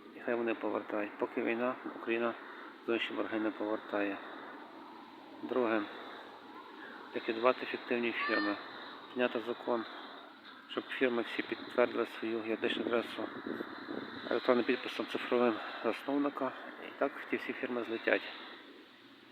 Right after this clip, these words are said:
Третє. Оподаткувати всі карткові рахунки громадян, які офіційно не працюють і не є підприємцями, і не подають декларації про доходи за рік.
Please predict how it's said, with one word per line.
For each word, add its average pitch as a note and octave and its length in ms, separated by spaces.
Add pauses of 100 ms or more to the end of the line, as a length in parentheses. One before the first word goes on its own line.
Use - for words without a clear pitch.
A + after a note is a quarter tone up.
(300)
Третє. A2+ 380 (2500)
Оподаткувати B2 560
всі A#2+ 180
карткові A#2+ 500
рахунки A#2 380
громадян, G#2 540 (260)
які A2 340 (200)
офіційно B2 360
не A2+ 160
працюють A#2+ 600 (1400)
і - 100
не A2+ 100
є A#2 60
підприємцями, B2 680
і B2 40
не A2 60
подають A2+ 260
декларації A2+ 500
про G#2 80
доходи G#2 380
за G#2 100
рік. F#2+ 180